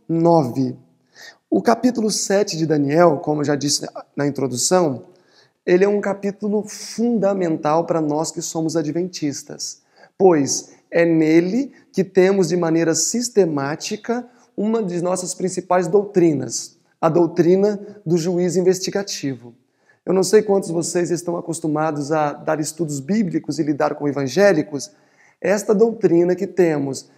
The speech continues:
de que o juízo investigativo, ou seja, o juízo dos mortos, de investigação dos mortos,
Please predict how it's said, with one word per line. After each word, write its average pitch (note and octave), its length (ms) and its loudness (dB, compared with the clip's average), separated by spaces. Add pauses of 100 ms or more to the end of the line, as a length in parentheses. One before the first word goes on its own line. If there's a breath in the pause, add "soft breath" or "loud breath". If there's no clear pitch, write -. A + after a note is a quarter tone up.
(160 soft breath)
de F3 100 2
que F3 160 -4
o E3+ 100 2
juízo F3+ 520 -2
investigativo, F3+ 1120 -4 (260 soft breath)
ou F3 140 4
seja, E3+ 400 2
o F3 100 2
juízo F3 460 0
dos G3+ 220 -2
mortos, D#3+ 680 0
de D#3 200 -2
investigação F#3+ 960 0
dos G3 160 -6
mortos, F3 680 -4